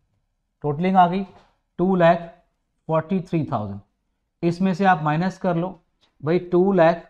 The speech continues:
फ़ोर्टी थ्री थाउजेंड टोटल आपका आता है, इसमें से टू लैख शायद फ़िफ़्टीन थाउजेंड बन रहा है ये, हाँ जी फ़िफ़्टीन बन रहा है, ट्वेंटी एट थाउजेंड आपका आंसर आ गया, ट्वेंटी एट आपका लॉस आता है,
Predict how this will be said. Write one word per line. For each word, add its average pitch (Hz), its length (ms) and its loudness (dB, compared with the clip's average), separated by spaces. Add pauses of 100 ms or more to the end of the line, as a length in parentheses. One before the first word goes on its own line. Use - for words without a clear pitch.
(520)
फ़ोर्टी 165 360 0
थ्री 196 220 -4
थाउजेंड 180 280 -2
टोटल 165 240 -2
आपका 180 300 0
आता 165 220 -2
है, 175 200 -12 (380)
इसमें 175 340 -4
से 170 180 -6 (520)
टू 202 180 0
लैख 175 300 8 (800)
शायद 175 340 4
फ़िफ़्टीन 175 440 -2
थाउजेंड 196 320 2
बन 202 140 0
रहा 208 100 2
है 214 100 4
ये, 214 100 -2 (1160)
हाँ 143 120 2
जी 156 120 0
फ़िफ़्टीन 170 340 -2
बन 135 160 0
रहा 113 120 -6
है, - 80 -18 (2500)
ट्वेंटी 170 420 0
एट 180 240 4
थाउजेंड 175 320 2
आपका 151 300 2
आंसर 147 280 2
आ 160 120 4
गया, 175 220 -6 (380)
ट्वेंटी 170 400 -4
एट 180 220 0
आपका 165 300 2
लॉस 139 360 0
आता 110 220 -8
है, - 60 -20